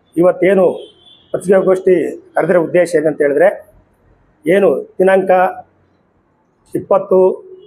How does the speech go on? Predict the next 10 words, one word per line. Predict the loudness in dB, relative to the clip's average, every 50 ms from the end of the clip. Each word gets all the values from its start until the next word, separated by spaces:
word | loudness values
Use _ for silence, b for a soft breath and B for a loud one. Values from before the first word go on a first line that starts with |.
| -20 _ _ _ _ _ _ _ _ -6
ನಾಲ್ಕು | -4 -2 0 -2 -2 0 0 0
ಎರಡು | 0 0
ಸಾವಿರದ | 0 0 0 0 0
ಇಪ್ಪತ್ತೈದರಂದು | 0 -2 -2 0 0 0 0 0 0 0 0 -2 -2 -6 -16 _ _ _ _ _ _ _ _ _ _ _ _ _ _ _ _ -4 -2
ಏನು | 0 2 4 4 4 4 2 0 -2 -8 -18 _ _ _ _ _ -2
ಬಿ | 0 0 0
ಟಿ | 0 -2
ಶ್ರೀನಿವಾಸ್ | -4 -6 -6 -2 0 2 2 2 2 0
ಅವರು | 0 0 0 0 0 -2 -6 -12 -20 -20 -20 _ _ _ _ _ _ _ _ _ _ _ _ -4
ಯಾದವ | -2 0 0 2 2 2 2 0 -2 -4 -10 -18